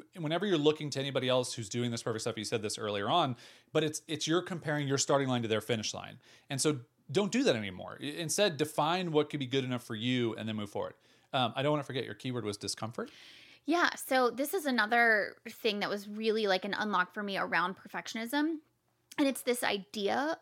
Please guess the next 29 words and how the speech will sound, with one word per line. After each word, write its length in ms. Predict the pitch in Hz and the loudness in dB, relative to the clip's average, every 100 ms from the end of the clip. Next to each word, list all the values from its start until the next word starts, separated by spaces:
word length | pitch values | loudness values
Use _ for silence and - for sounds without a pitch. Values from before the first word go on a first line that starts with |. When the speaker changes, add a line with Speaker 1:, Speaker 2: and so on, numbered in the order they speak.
| - | 2
Speaker 2:
of 520 | 226 208 202 214 - _ _ - _ | 4 4 2 0 -12 _ _ -20 _
focusing 640 | - 254 247 339 - 349 302 | -2 0 0 -2 -4 -4 -2
on 240 | 226 220 214 | 0 -2 -2
expanding 720 | 220 - - 220 233 262 262 | -8 -10 -4 -2 0 2 2
your 160 | 214 202 | 0 -4
capacity 1040 | - - - 190 - - 262 285 330 - _ _ _ _ | -8 -14 -2 2 2 0 -4 -2 -4 -6 _ _ _ _
for 580 | - - 240 226 214 - _ _ 214 | -10 0 4 6 6 2 _ _ -4
discomfort 760 | 220 - - 214 233 311 320 - | -4 -4 -2 -2 0 0 0 2
in 160 | 233 | 0
sitting 360 | 233 - 240 240 | 0 0 0 0
with 140 | 226 | -2
your 120 | 214 - | -4 -2
imperfections. 800 | 214 - 202 - - - - - | -4 -4 -4 -4 -4 -12 -14 -8
So 120 | - | 0
I'll 140 | 214 214 | 2 2
repeat 280 | 220 175 | -2 -4
that 160 | - - | -4 -6
'cause 100 | 214 | -6
it's 140 | 185 190 | -12 -4
a 40 | |
lot 160 | 180 175 | -2 -2
of 60 | |
words. 320 | - - - - - - - - | -4 -10 -14 -20 -20 -20 -6 0
But 160 | 214 | 2
expanding 680 | 233 - - 254 269 302 302 | 0 -6 -2 2 4 4 4
your 100 | 262 | 2
capacity 720 | 220 - - 208 208 - 226 | -2 -6 -4 -2 0 0 -2
for 160 | 226 208 | -2 -4
discomfort 960 | 202 196 - - 202 226 320 349 349 | -2 -4 -4 -2 -2 0 2 2 0